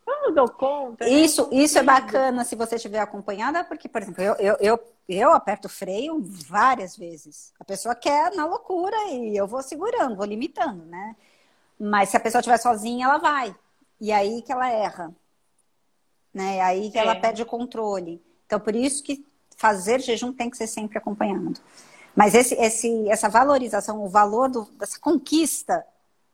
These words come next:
Speaker 2: é muito grande, é muito bacana. E isso é mu-, presente em todo mundo que começa jejum, que começou como, "Ah, eu não consigo, imagina, você é louca."
Speaker 1: Acha?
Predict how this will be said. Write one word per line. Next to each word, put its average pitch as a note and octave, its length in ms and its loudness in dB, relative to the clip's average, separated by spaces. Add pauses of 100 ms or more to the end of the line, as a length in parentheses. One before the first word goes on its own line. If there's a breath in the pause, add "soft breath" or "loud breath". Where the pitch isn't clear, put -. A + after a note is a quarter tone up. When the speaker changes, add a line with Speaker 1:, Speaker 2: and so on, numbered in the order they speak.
(240)
Speaker 2:
é A#3 140 -2
muito A#3+ 680 -4
grande, F3+ 480 -2
é G#3+ 60 0
muito A3+ 320 -2
bacana. F3+ 560 -2 (320)
E B3 420 2
isso D4+ 160 2
é - 20 8
mu-, B3+ 220 6 (200)
presente C4+ 520 4
em C#4+ 40 -4
todo D4+ 340 2
mundo D4 180 -4
que - 80 -20
começa B3+ 340 -8
jejum, C#4 320 -2 (420 loud breath)
que A#4 160 6
começou F#4+ 720 0
como, E4 640 -2 (200 soft breath)
"Ah, A3+ 200 0
eu A3+ 100 -4
não A#3 100 -12
consigo, G3+ 500 -10
imagina, A3+ 480 0
você G#3 140 -2
é G#3 40 2
louca." A3 600 -4 (680)
Speaker 1:
Acha? C4+ 720 -2